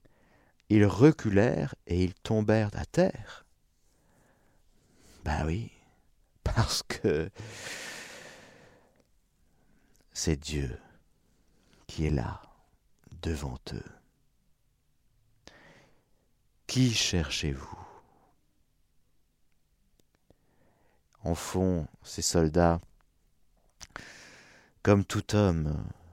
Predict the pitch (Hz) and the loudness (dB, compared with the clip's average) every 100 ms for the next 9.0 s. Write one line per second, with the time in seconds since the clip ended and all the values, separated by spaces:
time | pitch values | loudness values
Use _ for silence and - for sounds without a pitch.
0 | 107 92 85 90 82 - 78 76 73 73 | -12 -6 -2 -2 -2 -4 -4 -6 -4 -6
1 | 73 107 _ _ _ _ _ _ _ _ | -6 -12 _ _ _ _ _ _ _ _
2 | _ - - - - - _ _ - - | _ -20 -20 -20 -20 -20 _ _ -6 2
3 | 107 104 110 107 104 110 123 151 180 - | 2 6 6 8 6 6 4 2 -2 -10
4 | _ _ - - 90 85 90 87 90 85 | _ _ -20 -6 -2 0 0 0 0 0
5 | 90 95 - - - 82 90 82 80 82 | 0 -2 -6 -14 -6 -6 -4 -4 -2 -2
6 | - 76 76 80 104 - - _ _ _ | -2 -4 -4 -6 -10 -18 -20 _ _ _
7 | - 85 85 80 85 80 78 78 80 82 | -4 -4 -2 -4 -4 -2 -2 0 0 -2
8 | - - 85 82 90 - 78 76 76 82 | -4 -4 -4 -2 -4 -4 -4 -2 -4 -8